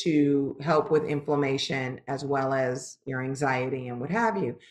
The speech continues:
So I always need anti-inflammatory. And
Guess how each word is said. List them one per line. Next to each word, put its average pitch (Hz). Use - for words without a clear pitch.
So -
I 240
always 196
need 143
anti-inflammatory. 135
And 165